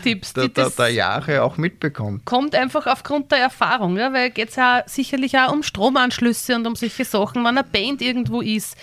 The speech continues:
Speaker 1: die sich da aufbaut. Du weißt
Speaker 2: Ja.
Speaker 1: natürlich dann auch, wo platziert man die, eh wie schon gesagt, am besten, damit die jetzt nicht irgendwo mittendrin sitzen und, und die Sicht auf das Brautpaar zum Beispiel nehmen oder wie auch immer,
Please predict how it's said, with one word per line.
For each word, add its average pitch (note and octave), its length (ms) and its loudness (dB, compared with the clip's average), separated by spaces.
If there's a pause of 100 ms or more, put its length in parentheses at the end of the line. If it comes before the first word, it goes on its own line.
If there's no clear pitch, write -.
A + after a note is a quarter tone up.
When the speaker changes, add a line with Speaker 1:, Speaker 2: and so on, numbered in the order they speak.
(400)
Speaker 1:
die B3+ 80 4
sich B3 160 0
da C4 120 2
aufbaut. F#3 640 2
Du B3 120 -6
weißt G3 220 4
Speaker 2:
Ja. G2 80 -6
Speaker 1:
natürlich B3+ 400 -2
dann B3+ 180 0
auch, A3+ 200 2 (300)
wo A3+ 200 0
platziert B3 500 0
man C#4+ 180 2
die, A#3+ 300 2
eh A#3+ 160 2
wie B3 80 -4
schon - 160 -4
gesagt, - 420 -6
am A3+ 140 -2
besten, C4+ 640 -4 (380)
damit B3+ 360 -4
die C4 120 -4
jetzt B3 280 -8
nicht B3 380 -6 (200)
irgendwo C4+ 380 -2
mittendrin C#4 1000 -2 (100)
sitzen D4 560 -4
und, C4 340 -6
und A#3+ 240 -10
die C4+ 60 -8
Sicht - 420 -6
auf - 140 -2
das - 160 -8
Brautpaar A3 480 0
zum C4 200 -2
Beispiel A#3+ 340 2
nehmen B3+ 360 2
oder B3+ 200 0
wie C4+ 120 0
auch C#4 120 0
immer, C#4+ 220 -2